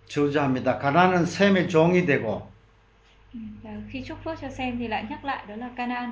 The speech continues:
Speaker 2: phải làm tôi mọi cho, cho họ.
Speaker 1: 야벳을 축복합니다. "야벳이 하나님을 창대케 하사 셈의 장막에 거하게 하시고."
Speaker 2: Và ông chúc phước cho Japheth, xin Đức Chúa Trời mở rộng đất cho Japheth và cho người ở trong trại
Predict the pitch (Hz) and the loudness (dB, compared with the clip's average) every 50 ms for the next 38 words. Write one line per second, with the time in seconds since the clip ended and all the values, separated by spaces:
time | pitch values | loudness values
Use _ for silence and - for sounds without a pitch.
0 | 240 247 220 190 190 202 208 202 196 202 196 165 226 226 240 - - - - 220 | -8 -8 -8 -8 -8 -8 -8 -8 -8 -8 -6 -6 -6 -6 -8 -10 -12 -14 -14 -16
1 | 214 220 - - - - - 226 220 226 226 - - - - - - - - 127 | -16 -16 -18 -20 -20 -20 -18 -16 -14 -14 -16 -16 -20 -20 -20 -20 -18 -4 0 2
2 | 143 170 196 202 196 - 170 170 160 156 160 175 196 196 196 190 - - 190 - | 4 6 6 6 6 4 4 4 4 6 6 4 4 2 0 -4 -4 -4 -4 -2
3 | - 185 170 156 143 131 131 120 127 117 107 107 127 147 - 185 180 - - 175 | 0 2 4 4 4 4 4 2 2 0 0 2 2 2 4 4 2 2 2 0
4 | 170 165 160 - - - - - - - - 196 180 180 170 160 156 143 151 160 | 0 0 0 -2 -6 -14 -18 -20 -18 -8 -4 0 0 2 4 4 4 4 4 4
5 | 165 160 - - - 165 170 170 175 165 - - 143 127 127 123 - 156 156 156 | 4 2 0 -2 0 0 2 2 0 0 -2 -2 0 0 0 2 4 4 4 4
6 | 156 - - - - - - - 196 190 185 175 175 165 - - 175 170 175 180 | 2 -2 -8 -16 -20 -10 -2 2 4 4 4 4 2 0 0 0 0 0 2 4
7 | 175 160 139 131 139 131 - - 123 127 135 147 143 135 135 117 110 104 - - | 4 2 2 2 0 -2 -2 0 0 2 2 2 2 0 -2 -2 -2 -4 -4 -8
8 | 107 - 92 90 85 92 - - - 233 240 247 247 240 311 302 - - 330 320 | -10 -10 -10 -12 -12 -12 -14 -16 -16 -12 -10 -10 -10 -10 -12 -14 -12 -10 -10 -10
9 | 320 - 269 254 240 240 254 247 247 - 311 320 320 - - _ _ _ _ - | -10 -10 -10 -10 -6 -6 -6 -6 -4 -6 -6 -8 -8 -10 -14 _ _ _ _ -14
10 | - 269 247 247 294 - - - 240 - 254 254 220 202 196 196 190 - 202 202 | -8 -6 -6 -6 -6 -8 -8 -8 -8 -8 -8 -8 -6 -6 -6 -6 -8 -10 -12 -12
11 | - 226 277 294 - - 277 247 240 226 220 - - 277 294 - - 220 208 208 | -10 -10 -10 -10 -10 -10 -10 -8 -8 -8 -10 -10 -10 -12 -12 -10 -12 -12 -12 -10
12 | - 233 226 226 233 214 190 185 185 185 - 220 220 214 - 254 - - | -10 -10 -8 -8 -10 -10 -10 -12 -12 -12 -12 -12 -12 -8 -8 -8 -8 -8